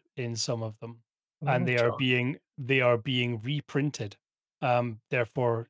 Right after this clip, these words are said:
Speaker 1: stores will be getting a, a lower allocation or, or a, a very small allocation in comparison.
Speaker 2: Uh, I haven't
Speaker 1: Whether
Speaker 2: actually heard anything on this because, um, G W were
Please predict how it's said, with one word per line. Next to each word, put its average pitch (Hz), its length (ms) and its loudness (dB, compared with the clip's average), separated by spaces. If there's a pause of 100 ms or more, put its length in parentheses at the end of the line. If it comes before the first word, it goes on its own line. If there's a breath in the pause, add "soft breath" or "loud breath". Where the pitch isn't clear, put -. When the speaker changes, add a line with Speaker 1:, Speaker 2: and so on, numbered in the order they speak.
(140)
Speaker 1:
stores 131 560 2
will 123 120 2
be 117 120 -6
getting 120 420 -4
a, 120 480 -6
a 117 180 -6
lower 127 400 0
allocation 113 680 -4
or, 110 240 -8
or 117 280 -2
a, 107 240 -8 (180)
a - 60 -14
very 113 200 -8
small 127 480 -2
allocation 113 580 -6
in 113 140 -10
comparison. 117 720 -6 (340)
Speaker 2:
Uh, 123 200 4
I 135 180 6
haven't 160 220 6
Speaker 1:
Whether 170 200 6
Speaker 2:
actually 135 200 2
heard 135 320 4
anything 131 360 2
on 107 180 2
this 95 200 -6
because, 95 800 -4
um, 104 400 -2
G 117 240 -2
W 110 460 -2
were 104 520 -2